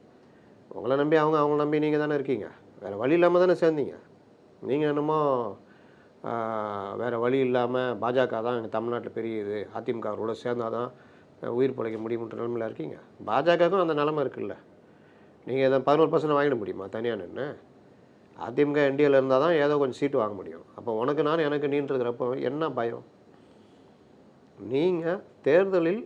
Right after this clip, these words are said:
அவர்களோட கூட்டணி, இத்தனை தொகுதி உங்களுக்கு, இத்தனை தொகுதி எனக்கு,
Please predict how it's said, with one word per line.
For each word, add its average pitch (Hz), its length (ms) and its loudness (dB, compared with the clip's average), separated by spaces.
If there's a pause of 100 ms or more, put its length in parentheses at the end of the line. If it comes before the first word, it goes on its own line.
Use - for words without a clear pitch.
(140)
அவர்களோட 127 500 2 (260)
கூட்டணி, 139 460 -2 (520)
இத்தனை 113 320 -4
தொகுதி 131 300 0
உங்களுக்கு, 113 360 -2
இத்தனை 104 240 -6
தொகுதி 117 280 -4
எனக்கு, 107 320 -6